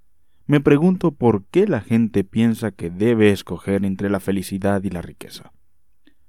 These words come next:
Guía para invertir. Una de mis creencias personales más fuertes es que uno se convierte en lo que estudia. Si quieres conocimientos en leyes,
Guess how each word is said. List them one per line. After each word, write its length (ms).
Guía 320
para 200
invertir. 540
Una 220
de 100
mis 180
creencias 580
personales 680
más 300
fuertes 640
es 160
que 100
uno 240
se 160
convierte 680
en 120
lo 120
que 100
estudia. 560
Si 160
quieres 560
conocimientos 800
en 180
leyes, 440